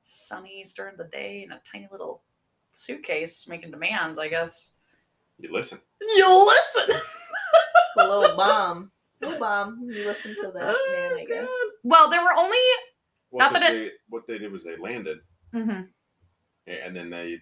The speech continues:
Speaker 2: uh, you know, essentially he held the people hostage, and then
Speaker 1: Mm-hmm.
Speaker 2: they were like, "Well, uh, you know, leave the, the flight crew on there, um, and then let all the, the rest of the people go, bring me all this money," and then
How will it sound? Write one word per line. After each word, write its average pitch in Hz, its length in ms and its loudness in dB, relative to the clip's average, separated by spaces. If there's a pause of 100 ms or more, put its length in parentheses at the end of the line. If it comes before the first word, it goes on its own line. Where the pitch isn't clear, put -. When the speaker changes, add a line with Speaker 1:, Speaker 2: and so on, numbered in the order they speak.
(140)
Speaker 2:
uh, 82 340 -8 (520)
you 85 80 -20
know, 82 80 -18 (260)
essentially 95 400 -14
he 82 140 -14
held 85 200 -10 (180)
the - 80 -18
people 80 240 -16
hostage, 85 580 -10
and 80 100 -14
then 78 100 -16
Speaker 1:
Mm-hmm. 95 260 -10
Speaker 2:
they 78 80 -10
were 78 100 -8
like, 76 160 -12
"Well, 78 240 -12 (180)
uh, 78 180 -8
you 78 60 -14
know, 78 120 -10
leave 87 260 -14
the, 85 220 -8 (420)
the - 80 -12
flight 110 340 0
crew 104 240 -8
on 98 200 -6
there, 92 340 -6 (500)
um, 80 460 -6 (140)
and 80 160 -10
then 80 140 -12
let 87 160 -4
all 85 120 -4
the, 82 280 -8
the 80 80 -10
rest 85 220 -10
of - 60 -20
the 87 80 -16
people 85 120 -14
go, 80 320 -6
bring 85 200 -10
me 85 80 -8
all 82 160 -8
this - 180 -20
money," 87 460 -10
and 80 160 -12
then 78 240 -14